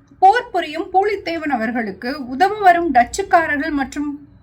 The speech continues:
பிரெஞ்சுக்காரர்களின் உதவியை மறுத்துவிட்டார். பூலித்தேவர் அவர்களின் மறைவு.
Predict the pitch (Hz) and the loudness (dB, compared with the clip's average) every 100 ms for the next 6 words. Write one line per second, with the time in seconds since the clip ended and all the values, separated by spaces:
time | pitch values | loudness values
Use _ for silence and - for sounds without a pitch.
0 | - 320 349 - - 320 294 285 285 277 | -8 -4 -4 -4 -2 0 0 -4 -4 -4
1 | 277 - 254 302 269 190 185 302 - _ | -4 -4 -4 -4 -4 -6 -6 -8 -12 _
2 | _ _ _ _ _ _ - - 247 392 | _ _ _ _ _ _ -12 -2 0 0
3 | 370 240 220 180 156 - _ _ _ _ | -2 -8 -6 -6 -6 -10 _ _ _ _
4 | _ _ _ - - - - - - 427 | _ _ _ -20 -20 -20 -20 -14 -4 0
5 | 480 440 359 330 330 311 262 269 262 285 | 0 0 -2 0 0 0 0 0 0 2
6 | 285 214 226 226 | 2 2 0 -4